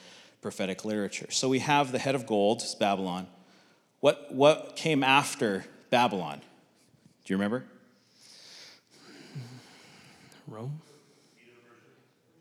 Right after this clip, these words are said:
Speaker 1: Medo-Persia, and then?
Speaker 2: <laughs> Hey, Matt.
Speaker 1: Medo-Persia, and then we've got Greece, and then after Greece we have?
Speaker 2: Rome.
Speaker 1: Rome. Great Rome,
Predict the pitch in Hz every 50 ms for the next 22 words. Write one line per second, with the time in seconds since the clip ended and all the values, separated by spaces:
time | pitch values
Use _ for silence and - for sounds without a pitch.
0 | _ _ _ _ - 101 98 90 90 87 - - 117 135 135 156 190 208 220 -
1 | - - 107 104 110 120 123 135 151 180 208 202 - - - - - - - -
2 | _ _ _ _ _ - - - - - _ _ _ - - - _ - - -
3 | - 170 190 202 151 - - - - - _ _ _ _ _ _ _ _ _ _
4 | _ _ _ _ - - - - - - - 123 143 160 185 180 - 185 180 165
5 | 156 175 180 135 135 135 151 160 170 160 156 - - 131 123 113 98 117 123 147
6 | 180 220 226 - - - - - - - - - - - - - - _ _ _
7 | _ _ _ _ _ - 113 120 123 139 170 131 - 170 151 120 151 143 139 127
8 | 123 - - 131 117 107 117 110 107 107 104 104 - - - - - _ _ _
9 | _ - - 120 110 127 139 143 - - - _ _ _ _ _ _ _ _ _
10 | _ _ _ _ - 160 143 127 113 107 - - - - - - - - _ _
11 | _ _ _ _ _ _ _ _ _ - - - - - - - - - - -
12 | _ _ - - 104 123 127 135 131 104 101 101 95 90 82 76 71